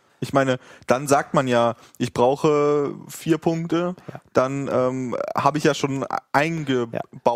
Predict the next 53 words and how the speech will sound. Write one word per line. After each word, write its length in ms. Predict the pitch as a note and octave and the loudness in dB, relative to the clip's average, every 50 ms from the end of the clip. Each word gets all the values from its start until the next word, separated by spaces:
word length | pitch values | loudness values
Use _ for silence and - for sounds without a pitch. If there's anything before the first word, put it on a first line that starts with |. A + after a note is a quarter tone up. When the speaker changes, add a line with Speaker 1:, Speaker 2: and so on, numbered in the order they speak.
| B2+ C3+ | -2 -2
Speaker 2:
Ja. 60 | - - | 0 0
Speaker 1:
alles 260 | B2 B2+ C3 - - | 2 2 0 0 2
davon 320 | - A#2 - - B2+ A#2 - | 0 0 2 0 -2 -2 0
zu 80 | - - | 0 2
Speaker 2:
Also 100 | A#2+ A#2 | 2 4
Speaker 1:
beachten, 160 | - C3 - | 2 2 2
Speaker 2:
es 60 | - | 4
gibt 40 | - | 4
ja 60 | C#3 | 2
Speaker 1:
ne? 40 | G2+ F#2 | 2 2
Speaker 2:
zwei 200 | F#2+ C#3 C3 C3 | 0 0 0 2
verschiedene 440 | - - - - C3+ C3 B2+ A#2 | 0 -2 -2 0 -2 0 0 2
Varianten 360 | A2+ A2+ A2 A#2+ C3 - B2 A2 | 2 2 2 2 0 -2 -6 -6
von 160 | - B2 A#2 | -4 -4 -2
dem 140 | A2+ G#2+ A2 | -2 0 0
Eingreifen. 480 | G#2+ A2 G#2+ - - G#2 G#2 - G#2+ | 0 0 0 2 0 0 0 0 -4
Das 140 | G#2+ G2+ - | -6 -6 -2
kann 160 | - B2 A#2 | -2 0 2
sein, 140 | A#2 A#2+ B2 | 2 2 2
dass 100 | A#2+ A2+ | 2 2
halt 140 | A2+ G#2 - | 0 0 -2
vorher 260 | - - A#2+ A#2+ B2 | -2 0 0 2 2
schon 160 | - D3+ D3 | 0 -4 0
passiert. 440 | - D#3 D3 - - F3+ G#3+ B3 - - _ _ _ _ - | 0 0 0 2 0 0 0 0 -2 -10 _ _ _ _ -14
Das 120 | A#2 - - | -6 0 2
heißt, 380 | A#2+ A#2 A#2 - - - - - | 4 4 4 2 -2 -8 -12 -8
du 160 | A#2+ A#2+ A2 | -8 -6 -6
be-, 160 | G#2+ - A#2 - | -4 -6 -8 -6
du, 240 | - - B2+ - - | -4 -6 -6 -6 -4
du 140 | - B2 A#2 | -6 -6 -4
beschneidest 640 | B2 A#2 - - A#2+ B2 C3+ C#3+ C#3 C3 - - | -4 -6 0 4 4 6 6 6 2 0 2 2
halt 320 | B2+ A#2 A#2 A2+ - - | 2 4 2 0 -2 -4
eine 100 | B2 B2 | -4 -4
Story 400 | A2+ - - - B2 B2+ B2+ B2 | -4 -2 2 2 4 4 4 2
schon 500 | A#2+ - - A#2+ A#2 A#2 A#2 A2+ A2+ A2+ - - | 0 0 0 0 0 -2 -4 -4 -6 -8 -8 -6
auf 140 | - A2+ - | -6 -4 -2
der 100 | - A2 | -2 -2
Implementierungsebene 920 | A2 - - A2+ A2 G#2 - C#3+ E3 D#3+ D#3 - - C3 C3 B2+ C3+ C3+ B2+ | -2 0 -2 -2 -2 0 0 0 0 0 -2 0 0 0 2 2 2 2 4
oder 340 | A#2 A2+ A2 G#2+ G#2+ A#2 | 4 4 4 4 2 0
auf 140 | A2 G#2+ G#2+ | -2 -6 -6
der 320 | - - A2+ A2 G#2+ - - | 0 2 2 4 4 2 0
Speaker 1:
Mhm. 60 | B2 | 0
Speaker 2:
Architektur- 500 | A#2+ A#2+ A#2+ A#2+ - - - D3 - - | -2 -2 -4 -6 -6 -6 -6 -6 -2 0
oder 160 | B2+ B2 - | 0 0 0
Umsetzungsebene 640 | - D3 D3 C3+ B2+ - B2 - - B2 B2 B2 | 2 4 4 2 2 2 -4 -2 -2 -2 2 2
allgemein 500 | A2 A2+ A2+ A2+ A2 A2+ A#2 B2 C3+ D3 - - - - | 2 2 2 0 2 2 2 2 2 -2 -6 -14 -20 -14
schon 260 | - - B2 A#2 A2+ A2 | -8 -4 -4 -4 -2 0
so, 320 | A#2 A#2 A#2 B2+ C#3+ - - - - - _ _ | 0 2 2 2 0 -2 -8 -20 -20 -20 _ _
dass 180 | - B2 A#2+ - | 2 2 2 2
Technical 360 | - D3 - - A#2+ - - | -2 -4 -4 -4 -6 -4 0
Debt 180 | - A2+ - - | 0 0 0 0
entsteht. 340 | G#2+ - - A2 - - - | -8 -6 -2 -2 -2 0 0
Speaker 1:
Ja. 300 | A#2 A2+ A2+ A2 G#2 | 2 2 2 0 -2